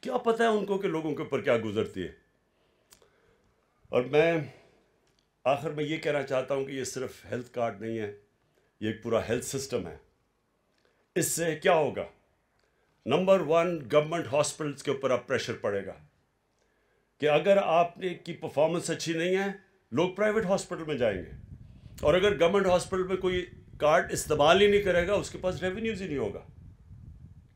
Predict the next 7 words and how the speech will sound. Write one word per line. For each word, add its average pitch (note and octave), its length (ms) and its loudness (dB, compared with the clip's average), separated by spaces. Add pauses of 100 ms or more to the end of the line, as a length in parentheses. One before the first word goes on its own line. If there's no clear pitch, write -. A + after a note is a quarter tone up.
(180)
तो D3+ 60 -2
उनके G3 260 0
ऊपर G#3 180 0
प्रेशर A3 380 0
पड़ेगा, F3 480 2
कंपटीशन G#3 800 2
होगी। D#3 260 0